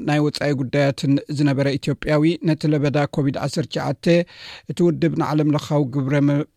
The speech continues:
ግብረ መልሲ ኣብ መላእ ዓለም ተፈላጥነት ኣውሂቦ እዩ። እቲ ወዲ ሓምሳን ሸውዓተን ዓመት ክኢላ ዓሶ ነቲ ኣብ ዩክሬን ዝግበር ዘሎ ውግእ ኣብ ጥዕና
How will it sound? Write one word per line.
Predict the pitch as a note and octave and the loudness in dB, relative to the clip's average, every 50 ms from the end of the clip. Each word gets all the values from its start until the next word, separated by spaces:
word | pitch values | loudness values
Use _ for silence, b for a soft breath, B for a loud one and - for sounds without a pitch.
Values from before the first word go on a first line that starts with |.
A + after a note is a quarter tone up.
| _ _ _ _ - - | _ _ _ _ -6 -2
ግብረ | D3 D#3 D3 D#3 D3+ | 0 2 4 4 4
መልሲ | C#3+ C#3+ C#3 C3+ - - D3+ D3+ D#3 - _ _ _ _ _ _ _ _ _ _ _ - | 4 2 2 0 0 0 0 0 0 -2 _ _ _ _ _ _ _ _ _ _ _ 0
ኣብ | D#3+ D#3 C#3 D3 C#3+ | 0 2 4 4 4
መላእ | C#3 C#3+ C#3+ C#3+ C#3+ C3+ - | 4 4 4 4 2 0 0
ዓለም | - C3+ C#3 D#3 D#3 D#3+ D#3+ - _ _ _ _ _ _ _ _ _ _ _ _ _ - - | 0 0 2 2 2 0 -2 -8 _ _ _ _ _ _ _ _ _ _ _ _ _ -2 0
ተፈላጥነት | E3+ D#3+ - E3+ D#3 D3 C#3+ C3+ - - C#3+ C3+ C3+ C3 - - | 0 0 2 0 0 2 2 0 0 0 0 0 0 0 -2 -4
ኣውሂቦ | - - D#3 D3 C3+ B2+ A2+ C3 C3 | -2 0 2 2 2 2 2 0 0
እዩ። | B2 D3 C#3+ B2 - B B B B B | 2 2 2 0 0 B B B B B
እቲ | - C3+ - | -6 -2 2
ወዲ | E3+ E3 C#3+ B2 D#3+ | 2 2 2 2 -2
ሓምሳን | D3 - D#3+ C#3+ C#3+ - - D3+ C#3+ C#3 | 0 0 0 0 0 0 0 0 0 0
ሸውዓተን | - - A2+ B2 C#3+ B2+ - D#3 C3+ - | -2 -2 -2 -2 -2 -2 -2 -2 -2 -2
ዓመት | - C#3+ C#3 C#3+ - - | 0 0 0 0 0 -2
ክኢላ | - D#3 D3 C#3+ C#3 C3 | -4 -2 0 0 -2 -2
ዓሶ | - C#3+ D3+ - F#3 F3 F3+ - - | -2 -4 -2 0 2 0 0 0 0
ነቲ | C#3 D#3 D#3+ D3+ - F#3+ E3+ - - | 0 0 0 0 0 -2 -4 -4 -2
ኣብ | - D#3 D#3 C#3+ D3+ D3 C#3+ - _ - | -2 -2 0 2 2 0 0 -2 _ 0
ዩክሬን | E3 E3+ D#3+ - - D#3 D#3 C#3+ C#3 - - | 0 0 0 0 0 0 2 2 0 0 -2
ዝግበር | D3 C#3+ C#3+ D#3 B2+ A#2 C#3+ B2+ | -2 0 0 0 0 0 -2 -2
ዘሎ | A#2 C#3+ C3 B2+ C3+ | 0 0 -2 0 0
ውግእ | D3 C3 A#2+ - E3 E3 - B B B B B B B | -2 -2 -2 0 0 0 0 B B B B B B B
ኣብ | - C#3+ - | -4 -4 -2
ጥዕና | - D#3 C#3 E3 D#3+ D#3+ | -2 -2 0 2 2 2